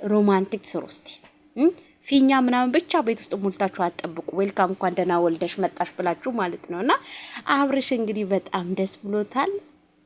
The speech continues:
እ? እንግዲህ ወንድ ልጁን አሰፋ አብርሽ <laughs> ጋሽዬ እንግዲህ አሰፋ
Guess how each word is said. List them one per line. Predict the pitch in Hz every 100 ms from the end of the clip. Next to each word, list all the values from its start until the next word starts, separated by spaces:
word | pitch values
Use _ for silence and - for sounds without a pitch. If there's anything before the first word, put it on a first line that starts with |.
| -
እ? | 247 415 _ _ _ _ -
እንግዲህ | 202 202 208 226 320 - _ _ _ _ _ _ -
ወንድ | 185 185 233 226 202
ልጁን | 208 175 170 139 - _
አሰፋ | 208 208 - 220 - 254 -
አብርሽ | 233 196 196 -
<laughs> | - - 349 - 339 - 349 - 494 - - - - - 392 277
ጋሽዬ | - 190 - 202
እንግዲህ | 190 180 175
አሰፋ | 165 - 180